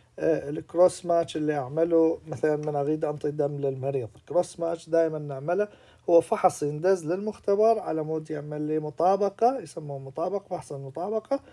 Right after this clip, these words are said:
لغرض إعطاء الدم. فالدكستران يخربط لي النتائج ماله، interfere with cross matching. طيب هسه ال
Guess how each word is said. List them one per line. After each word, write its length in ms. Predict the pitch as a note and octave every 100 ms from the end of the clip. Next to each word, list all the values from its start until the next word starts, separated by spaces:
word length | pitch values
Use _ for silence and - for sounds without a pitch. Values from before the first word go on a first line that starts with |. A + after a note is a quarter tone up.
| - - _ _
لغرض 440 | D#3+ D#3 F3 F#3 D#3+
إعطاء 360 | C#3 - E3
الدم. 260 | D3 D3 C3
فالدكستران 1040 | B2 - D3+ D3+ F#3 A3 - - A#3 B3+
يخربط 540 | A#3+ - F3 F3 E3+ F3
لي 60 |
النتائج 720 | E3+ D#3 C3 D#3 D3+ C#3+ D3
ماله، 340 | C#3+ C3+ A#2+ - B2+
interfere 720 | D3 D#3 D3+ A#2+ F3+ G#3 A#3
with 340 | F3+ F3 F3+ D#3+ -
cross 520 | C#3+ B2+ - - C3
matching. 580 | C3 A#2+ - A2 - _ _ _ _ _ _ _ _ _ _ _ - _ _ _ _ - _ _ _ _ _ _ _ _ _ _ _ _ _ _ _ _ _ _ _ _ _ _
طيب 220 | F#3+ G3
هسه 500 | F3 B3 B3+ B3+ A#3
ال 420 | A#3 A#3 G3 G3+